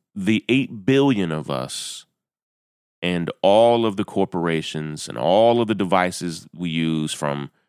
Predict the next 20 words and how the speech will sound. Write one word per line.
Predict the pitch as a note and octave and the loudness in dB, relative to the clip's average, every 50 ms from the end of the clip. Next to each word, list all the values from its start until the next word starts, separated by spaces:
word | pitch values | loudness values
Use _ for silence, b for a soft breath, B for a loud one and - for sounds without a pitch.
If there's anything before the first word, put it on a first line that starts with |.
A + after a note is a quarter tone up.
| _ _ _ - | _ _ _ -2
cars | - G#2+ G2 G2+ G2+ G#2 G#2 G2 - | 2 4 4 6 4 4 2 0 -2
and | F#2 E2 - | -6 -8 -6
technology, | - - - D#2+ E2+ E2+ F2+ F#2 F#2 F2+ F2+ E2 - F2+ F2 E2 | -6 -6 -4 -2 0 2 2 2 2 0 -2 -6 -6 -6 -6 -6
from | - - B1 C2 | -6 -10 -6 -2
all | D2+ F2 G2+ A#2+ B2+ G#2+ | 2 2 4 4 2 2
the | A2+ G#2 | 0 0
manufacturing | G#2 G2+ G2+ G2 F#2 F2 - - E2+ E2 E2 - - - - E2+ E2 E2 D#2+ D2+ | 0 0 0 0 -2 -4 -2 -2 -2 -2 -2 -4 -8 -8 -6 -4 -4 -4 -4 -6
and | C2+ A#1+ - - | -8 -12 -8 -4
everything | D#2 G2+ B2+ A#2+ B2+ A#2+ - A2+ G2+ F#2+ | -2 0 0 0 0 -2 -2 -2 -2 -2
that | F2+ F2 | -2 -2
we | D#2+ E2 D#2+ | -2 -4 -6
do, | D2 - D2+ C#2+ C#2 C#2 - _ _ _ _ _ _ _ _ _ _ _ _ | -6 -6 -6 -6 -6 -8 -10 _ _ _ _ _ _ _ _ _ _ _ _
we | - - A2 A#2 | -4 -2 -2 -2
produce | A#2 - B2+ A2 F#2+ A2 A2 G#2+ G2+ - - - - - | 0 0 0 0 2 2 2 2 0 -2 -6 -10 -12 -12
a | A2 A2 A2 G#2+ A2 _ _ - | -12 -12 -12 -14 -18 _ _ -16
ton | - - - - - - - D3+ E3+ E3 D#3 C#3+ B2 G2 E2 D2 B1+ G#1 - _ _ _ _ _ _ _ _ _ _ _ _ _ _ _ _ _ _ _ - - | -16 -16 -16 -20 -18 -12 -8 -4 0 2 2 4 2 2 0 -4 -6 -10 -12 _ _ _ _ _ _ _ _ _ _ _ _ _ _ _ _ _ _ _ -2 -2
of | F#2 F2 D#2 E2+ | -2 -2 -2 -2
waste. | E2 F2+ F2 D#2+ C#2 - - - - - _ - _ _ _ _ _ _ _ _ _ _ _ _ _ _ _ _ _ _ _ _ _ _ - | -2 -2 -2 -2 -4 -6 -10 -12 -12 -14 _ -20 _ _ _ _ _ _ _ _ _ _ _ _ _ _ _ _ _ _ _ _ _ _ -4
That's | F#2 F#2+ - - | -2 -2 -2 -2
not, | F#2+ F#2 E2 - | -2 0 -2 -2